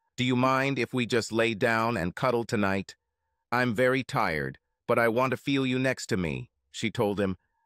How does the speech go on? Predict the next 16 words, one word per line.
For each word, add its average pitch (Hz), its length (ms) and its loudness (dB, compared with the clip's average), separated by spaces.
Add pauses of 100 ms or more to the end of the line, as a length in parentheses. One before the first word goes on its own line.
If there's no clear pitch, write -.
(140)
"I 120 140 4
want 131 220 2
to 127 60 -6
fall 113 300 0
asleep 117 420 -4
in 104 120 0
your 101 160 2
arms." 85 520 -2 (920)
And 87 160 -6
so 95 180 0
they 95 160 0
did. 90 400 -2 (540)
It 131 140 -2
took 147 200 -4
some 113 220 0
time, 113 480 0